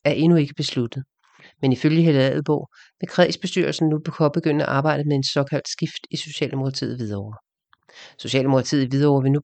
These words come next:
påbegynde arbejdet med at finde en ny borgmesterkandidat til at stå i spidsen for partiet frem til kommunalvalget i november tyve femogtyve,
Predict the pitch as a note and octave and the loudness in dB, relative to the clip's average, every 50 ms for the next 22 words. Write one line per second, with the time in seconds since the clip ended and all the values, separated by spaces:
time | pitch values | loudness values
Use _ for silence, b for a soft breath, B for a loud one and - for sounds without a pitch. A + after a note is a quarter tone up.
0 | - - D3+ D3 E3+ E3 - C#3 C#3 - - C#3+ D3+ E3+ E3+ D#3 D3+ D3+ D3 C#3+ | 0 0 0 2 2 -2 -2 -2 -2 0 0 0 0 2 2 2 2 0 0 0
1 | C#3 - - D#3 D3+ D3+ E3+ F3 - - E3 E3+ F#3+ F3+ - - F3+ F3 D3+ C#3 | -2 -2 -2 -2 0 2 0 0 -2 -2 -2 0 -2 -2 -2 0 0 2 2 2
2 | C3+ - - D#3 - D#3 D3 D3 D3 - C3+ B2+ B2+ - _ _ _ _ _ - | 0 -2 -6 -4 -2 -2 -2 -2 -2 -4 -4 -6 -8 -12 _ _ _ _ _ -2
3 | - E3+ E3 - D#3+ C#3 C#3+ - - E3 D#3+ D#3 - F3 - E3 C#3+ - C#3+ - | 0 0 2 2 2 0 0 0 0 0 2 2 0 -2 -2 -2 -2 -2 -4 -2
4 | - E3 C#3 - D3 C#3+ C#3 - - D3+ - - - D#3 - - C#3+ C#3 C#3 C3 | -2 -2 -2 -2 -4 -6 -4 0 0 0 0 0 -4 -8 -4 -2 -2 -2 -2 -2
5 | C#3 C#3+ C#3+ C3+ B2+ C3+ B2+ G#2+ D3 C#3+ C3+ C3 B2 - - C#3 - - C3+ C3 | -2 -2 -2 -2 -2 -4 -4 -2 -2 0 0 0 -2 -2 -6 -10 -6 -2 -2 -2
6 | C3+ - - B2 - - - - - A#2 A2+ A#2+ | -2 -2 -4 -6 -6 -10 -10 -8 -6 -6 -6 -6